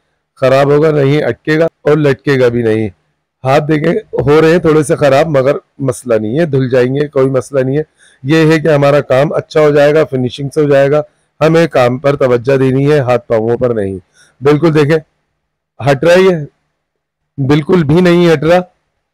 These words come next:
कहीं से भी नहीं हट रहा। same इसी तरह से हम नीचे का और दोनों साइडों का चिपका लेंगे। अब आप इसको अच्छी तरह देखें, मैंने चिपका लिया है, ये सूख चुका है। देखें किस तरह बगैर सिलाई के बिल्कुल इसमें attach हो गया है।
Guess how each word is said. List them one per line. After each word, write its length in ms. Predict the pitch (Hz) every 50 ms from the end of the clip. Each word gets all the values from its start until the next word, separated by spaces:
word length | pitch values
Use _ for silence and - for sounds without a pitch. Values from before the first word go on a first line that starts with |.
| _ _ -
कहीं 280 | 151 151 147 170 170 151
से 180 | - 165 160
भी 100 | 156 170
नहीं 100 | 175 175
हट 160 | 170 165 143 156
रहा। 120 | 175 180
same 300 | - - 160 160 165 170 160
इसी 180 | - - 170
तरह 240 | 147 160 147 147 147
से 160 | 135 160 156
हम 200 | 147 156 175 196 - _ _ _ _ _ _ _ _ _ _ _ _ _ _ -
नीचे 360 | 147 147 151 147 - 170 170
का 180 | 160 175 180 185
और 220 | - 196 156 147 135
दोनों 240 | 156 151 151 156 147
साइडों 340 | - 143 131 131 131 139 135
का 100 | 156 151
चिपका 300 | - 151 131 - 139 123
लेंगे। 220 | 123 127 135 139 - -
अब 160 | 160 160 160
आप 180 | 160 160 156 156
इसको 200 | 151 - - 165
अच्छी 280 | 151 151 - - 165 165
तरह 200 | 143 151 151 151 143
देखें, 240 | 139 135 131 156
मैंने 200 | 151 143 139 143 135
चिपका 320 | - 127 127 - 135 127 131
लिया 200 | 139 143 147 151
है, 100 | - _ _ _ _ _ _ - 151
ये 140 | 156 170 156
सूख 260 | - - 170 170 147 _
चुका 260 | - 165 151 160 156
है। 100 | 160 160
देखें 240 | 147 156 139 170 156
किस 220 | - - 143 -
तरह 240 | - 151 147 156 156 - _ - - _ _ _ -
बगैर 300 | 160 160 151 170 175 156
सिलाई 320 | - 175 151 143 143 156
के 120 | 139 165 160
बिल्कुल 300 | 156 151 143 156 156 147
इसमें 240 | 139 - 156 151
attach 280 | 143 127 147 143 - -
हो 100 | 135 120
गया 220 | 110 110 104 101
है। 60 | 98